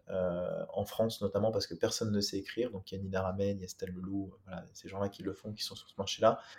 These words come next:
En fait, vu que vous voyez que c'est un marché qui est, qui fonctionne bien, euh, allez-y, tu vois.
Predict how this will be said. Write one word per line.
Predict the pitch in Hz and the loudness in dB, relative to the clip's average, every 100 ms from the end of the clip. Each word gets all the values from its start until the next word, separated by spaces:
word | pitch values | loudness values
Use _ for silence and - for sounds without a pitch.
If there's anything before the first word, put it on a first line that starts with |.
| - - - | -16 -16 0
En | - | 8
fait, | 135 - | 8 8
vu | 104 120 151 | 2 6 6
que | |
vous | 110 104 | 6 10
voyez | 110 123 131 | 12 12 12
que | 127 | 6
c'est | - | 4
un | 104 | 4
marché | 98 - 110 | 4 4 2
qui | - 101 95 95 | 0 0 2 2
est, | 90 - | -2 -6
qui | - - | -14 -12
fonctionne | - 104 - 101 95 | -10 -4 0 2 10
bien, | 113 131 160 _ _ - | 10 10 6 _ _ -4
euh, | 101 98 92 90 - | 2 4 2 0 2
allez-y, | 107 104 110 110 - _ _ | 4 4 2 -2 -6 _ _
tu | - | -4
vois. | 90 - | -4 -4